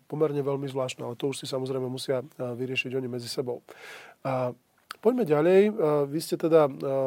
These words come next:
označili K D H, samozrejme dlhodobo to tak naozaj je, za konzervatívnu stranu.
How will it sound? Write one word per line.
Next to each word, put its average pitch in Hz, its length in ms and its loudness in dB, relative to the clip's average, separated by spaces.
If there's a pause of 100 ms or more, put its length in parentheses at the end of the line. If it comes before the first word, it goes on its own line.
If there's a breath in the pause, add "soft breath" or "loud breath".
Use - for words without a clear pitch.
označili 143 560 -2
K 143 240 0
D 131 80 0
H, 135 240 2
samozrejme 131 480 -2
dlhodobo 139 400 2
to 135 160 -4
tak 120 320 -10
naozaj 127 400 -4
je, 135 240 6 (160)
za 120 160 -6
konzervatívnu 139 720 0
stranu. 160 400 0